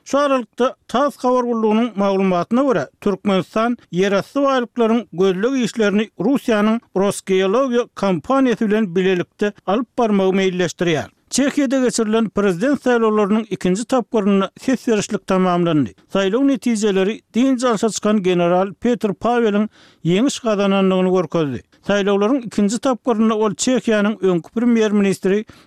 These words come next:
Andrej Babiš bilen bäsleşdi. Pavel elli sekiz prosentden gorak ses aldy. Babiš kırk iki prosent çemesi ses aldy. Täze prezidentiň kasam kabul edişi dawarasy mart aýynyň başynda bolar. Pakistan resmiýetleri ýigirme dokuzynjy ýanwarda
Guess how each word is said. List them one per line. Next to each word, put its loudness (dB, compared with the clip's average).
Andrej 0
Babiš 0
bilen 0
bäsleşdi. -2
Pavel 0
elli 0
sekiz -2
prosentden 0
gorak 0
ses -2
aldy. -2
Babiš -2
kırk -4
iki -6
prosent 0
çemesi -2
ses -2
aldy. -2
Täze 0
prezidentiň -2
kasam -2
kabul 0
edişi -4
dawarasy 0
mart -2
aýynyň 0
başynda 0
bolar. -2
Pakistan 0
resmiýetleri 0
ýigirme 0
dokuzynjy 0
ýanwarda 0